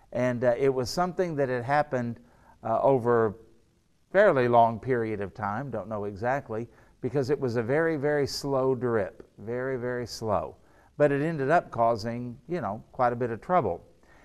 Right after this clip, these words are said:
In fact, in one closet, back in a place where you couldn't even see, there was a little bit of mold growing. And the only way you could see the mold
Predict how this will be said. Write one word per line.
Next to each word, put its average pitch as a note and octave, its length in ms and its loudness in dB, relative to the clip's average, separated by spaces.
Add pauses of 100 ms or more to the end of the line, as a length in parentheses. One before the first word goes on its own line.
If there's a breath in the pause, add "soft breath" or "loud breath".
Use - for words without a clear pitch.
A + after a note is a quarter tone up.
(160 soft breath)
In A#2+ 60 -8
fact, F3+ 280 2
in C3 180 0
one G3 280 0
closet, A2+ 680 0 (240 soft breath)
back F#3 280 4
in D#3 120 -2
a B2+ 40 -2
place D3 460 -2
where C3+ 80 2
you C3 180 -2
couldn't C#3+ 360 -2
even A2 320 -6
see, C3 520 0 (400 soft breath)
there A#2 120 -4
was A2 160 -6
a B2 60 0
little B2 220 0
bit A#2 140 2
of A#2 80 0
mold C#3+ 460 4
growing. F#2 340 2 (640 soft breath)
And C3+ 260 0 (120)
the C#3+ 100 0
only G3+ 240 2
way F3 160 2
you D#3 180 -2
could C3 220 -4
see F3+ 320 -4
the B2+ 120 -4
mold B2 540 2